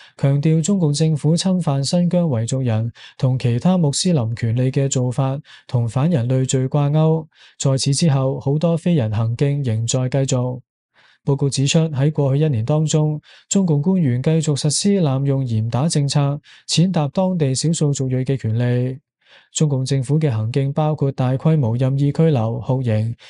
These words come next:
被失蹤、強迫洗腦、大規模監視、文化同宗教迫害、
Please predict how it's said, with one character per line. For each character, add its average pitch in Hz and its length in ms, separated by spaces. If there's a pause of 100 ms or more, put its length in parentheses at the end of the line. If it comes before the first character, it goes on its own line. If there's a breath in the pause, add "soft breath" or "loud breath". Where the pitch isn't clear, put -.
(140 loud breath)
被 139 160
失 185 120
蹤、 180 380
強 131 220
迫 170 100
洗 - 140
腦、 139 420 (240 soft breath)
大 139 180
規 175 160
模 113 160
監 160 280
視、 127 320 (260 soft breath)
文 131 180
化 170 220
同 123 220
宗 185 180
教 151 160
迫 175 140
害、 135 340